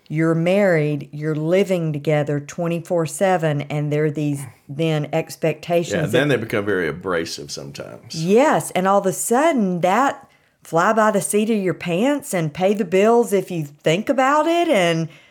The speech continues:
Speaker 1: you know, I used to tell people that you thought bills when the date on the due date was sort of a suggestion. I mean, you know, it, it was
Speaker 2: Aren't they?
Speaker 1: Yeah, no, they're not, de-, Johnny. They're drop dead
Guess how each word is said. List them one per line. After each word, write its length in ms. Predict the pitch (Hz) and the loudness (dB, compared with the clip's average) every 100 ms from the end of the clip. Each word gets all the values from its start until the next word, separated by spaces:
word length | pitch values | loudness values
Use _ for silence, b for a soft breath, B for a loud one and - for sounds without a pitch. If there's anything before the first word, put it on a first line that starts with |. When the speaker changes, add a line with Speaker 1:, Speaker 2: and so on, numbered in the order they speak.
| b b b b _ - | b b b b _ -2
Speaker 1:
you 140 | 226 | 0
know, 220 | 220 160 | 4 4
I 140 | 165 170 | 4 2
used 260 | 180 185 | 0 -2
to 100 | 185 | -4
tell 240 | 170 196 190 | 0 2 2
people 380 | 190 180 180 160 | 2 0 2 2
that 220 | 160 147 | 2 0
you 320 | 165 180 202 | -2 -2 -2
thought 360 | 196 185 170 151 | 0 2 2 2
bills 500 | 185 196 180 165 175 | 4 6 6 2 0
when 200 | 170 156 | -2 0
the 60 | |
date 360 | 143 170 180 185 | 2 4 4 4
on 300 | 175 165 147 | 2 2 0
the 100 | 156 | -2
due 260 | 135 180 226 | 0 0 2
date 340 | 175 156 156 | 4 2 2
was 180 | 165 147 | -2 0
sort 200 | 180 165 | 2 2
of 100 | 147 | 2
a 100 | 151 | -2
suggestion. 920 | - 151 147 165 247 - - 78 - - _ b b b b b | -2 -2 2 2 2 -4 -8 -10 -12 -20 _ b b b b b
I 120 | 202 | 0
mean, 240 | 214 208 202 | 2 2 2
you 80 | |
know, 180 | 226 202 | 2 2
it, 260 | 156 220 - | 4 2 2
it 100 | 214 | 2
was 220 | 208 202 - | 2 -2 -6
Speaker 2:
Aren't 180 | 113 120 | -4 -2
they? 180 | 127 135 - _ | -2 -4 -8 _
Speaker 1:
Yeah, 240 | 202 262 - | 2 2 0
no, 380 | 185 180 156 120 - | -2 0 2 0 -2
they're 180 | 160 | -2
not, 280 | 156 147 123 | 0 0 -2
de-, 160 | 117 - - | -4 -8 -8
Johnny. 280 | 139 113 120 | -6 -4 -4
They're 160 | 139 143 | -2 -2
drop 440 | 143 175 185 - | 2 2 2 2
dead 400 | 170 156 143 147 | 4 4 2 -2